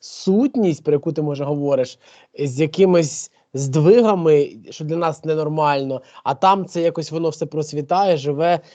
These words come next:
і воно підпитується там. Ну, прям це дуже цікаво. Тобто це як вічне місто, бачите, друзі.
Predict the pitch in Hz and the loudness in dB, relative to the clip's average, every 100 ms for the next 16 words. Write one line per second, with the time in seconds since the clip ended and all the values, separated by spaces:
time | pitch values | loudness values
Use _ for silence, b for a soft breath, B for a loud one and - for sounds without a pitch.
0 | b 160 151 165 143 156 - 170 156 131 | b -2 0 0 -2 -6 2 2 2 -2
1 | 113 117 - 104 110 127 156 156 117 139 | -4 -6 -6 -6 -6 -6 0 0 0 -2
2 | 139 143 143 143 131 123 110 104 104 110 | -2 -4 -2 -2 -4 -8 -6 -6 -8 -14
3 | _ _ _ _ _ - 135 147 156 180 | _ _ _ _ _ -6 -2 -2 2 2
4 | 156 185 - 175 175 180 147 127 147 156 | 2 -2 0 -2 2 0 -2 -4 -2 -2
5 | 143 135 131 123 | -4 -6 -6 -6